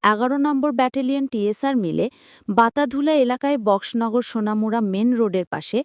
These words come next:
অ্যাম্বুশ করে একজন ড্রাগ প্যাডলারকে আটক করেছে এবং উনার কাছ থেকে বাজেয়াপ্ত করা হয়েছে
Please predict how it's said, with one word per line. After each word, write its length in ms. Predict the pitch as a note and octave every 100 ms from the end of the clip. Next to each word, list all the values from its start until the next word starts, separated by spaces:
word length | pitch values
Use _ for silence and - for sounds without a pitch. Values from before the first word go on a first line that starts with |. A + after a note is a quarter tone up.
| _ - -
অ্যাম্বুশ 400 | A3 A#3+ B3 E4 -
করে 260 | G3 F#3 D#4 - -
একজন 340 | A3 A3+ G#3+ C#4+
ড্রাগ 240 | G#3+ A#3 A#3+ -
প্যাডলারকে 540 | B3 A#3+ B3+ C4 - -
আটক 320 | F#3+ F#3+ A#3+ -
করেছে 380 | F3+ D#3 - - _ _ _ -
এবং 240 | G3 F3 C#4 - - -
উনার 300 | B3 C4+ D#4
কাছ 200 | D4 C#4+ -
থেকে 220 | C#4+ C#4+
বাজেয়াপ্ত 540 | A#3 G3 F#3 A3+ A#3 -
করা 280 | B3 G3 F3+
হয়েছে 380 | F3+ F3 -